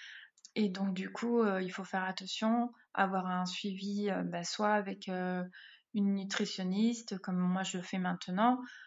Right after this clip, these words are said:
euh, avec, euh, des diététiciennes ou, euh, avec un, un pédiatre qui, qui accompagnera, mais vraiment, euh, correctement.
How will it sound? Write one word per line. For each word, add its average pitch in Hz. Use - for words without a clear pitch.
euh, 180
avec, 180
euh, 180
des 175
diététiciennes 208
ou, 208
euh, 170
avec 170
un, 165
un 170
pédiatre 180
qui, 170
qui -
accompagnera, 180
mais 180
vraiment, 180
euh, 165
correctement. 190